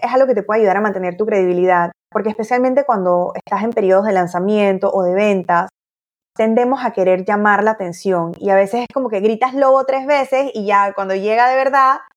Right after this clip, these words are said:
ya no, la persona quizás no abre tu correo o quizás es como que, mm, que este, es-, sé que este, este subject line aquí, que este título no,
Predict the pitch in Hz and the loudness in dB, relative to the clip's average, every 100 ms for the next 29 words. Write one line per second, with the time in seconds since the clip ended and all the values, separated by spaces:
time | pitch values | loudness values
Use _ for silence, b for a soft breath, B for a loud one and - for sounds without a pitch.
0 | _ - 196 208 208 208 208 202 202 196 | _ -10 0 2 2 -2 0 0 0 -2
1 | 196 208 208 185 185 190 180 175 - 185 | -4 -6 -6 -8 -2 2 2 0 -6 -4
2 | 233 226 220 202 202 196 196 185 196 190 | 0 0 2 2 2 2 2 0 -2 -4
3 | 196 196 247 220 190 185 175 _ _ _ | -4 -2 -4 -4 0 0 0 _ _ _
4 | _ _ - 247 247 240 240 - 233 - | _ _ -10 -4 -2 -2 -2 -2 -2 -4
5 | _ _ 247 240 - 262 254 - 247 - | _ _ -4 -2 0 0 0 -2 -4 -2
6 | 302 294 302 - 294 285 254 254 262 285 | 0 0 -2 0 0 2 0 -2 -2 -2
7 | 233 254 247 240 208 254 262 - 208 262 | 0 0 0 0 -4 -4 -6 -4 0 0
8 | 269 262 285 214 202 208 214 | -2 -4 0 0 0 0 -2